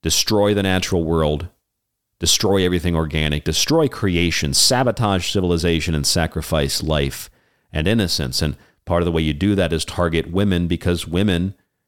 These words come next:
well, they're pretty strong and pretty powerful. They can create new life. They can carry that new life. So you have to destroy womanhood, destroy femininity, cut their hair off like Samson so he loses his power.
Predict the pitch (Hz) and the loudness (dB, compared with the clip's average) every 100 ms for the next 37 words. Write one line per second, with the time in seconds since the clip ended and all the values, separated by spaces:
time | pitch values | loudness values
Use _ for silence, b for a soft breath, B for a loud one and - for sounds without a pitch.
0 | _ _ _ - 90 113 - 107 101 - | _ _ _ -4 -2 -2 -2 -2 0 0
1 | 113 113 104 117 117 113 123 123 - 92 | 0 0 0 -2 -2 0 2 0 0 0
2 | 92 90 90 - 98 101 98 113 107 123 | 0 -2 -4 0 0 2 0 2 2 2
3 | 110 101 - 87 85 98 95 117 135 120 | 2 -2 -2 -2 0 -2 -2 0 2 2
4 | 98 90 90 85 87 87 - 90 98 110 | 0 0 0 2 2 0 0 0 0 -2
5 | - 92 80 - - - 104 104 117 107 | -2 -4 -2 -2 -2 -2 0 2 4 4
6 | 85 78 69 b b b - 82 92 90 | 2 -2 -6 b b b -18 -2 0 2
7 | 73 73 62 - _ _ _ - - - | 0 -2 -2 -6 _ _ _ -4 0 2
8 | - 101 101 110 104 87 78 90 80 78 | 2 2 2 4 4 2 -2 -2 0 0
9 | 78 69 65 87 _ _ _ _ _ _ | 0 -2 -4 -6 _ _ _ _ _ _
10 | - 127 - 104 95 107 98 87 - 87 | -4 -2 0 -2 0 2 2 2 0 -2
11 | 82 - - 95 85 - 65 - - _ | -2 0 0 0 0 -2 -4 -6 -14 _
12 | _ _ - 98 92 90 101 87 87 82 | _ _ -2 0 2 2 2 2 0 -2
13 | 76 92 80 65 58 | -2 0 0 -2 -4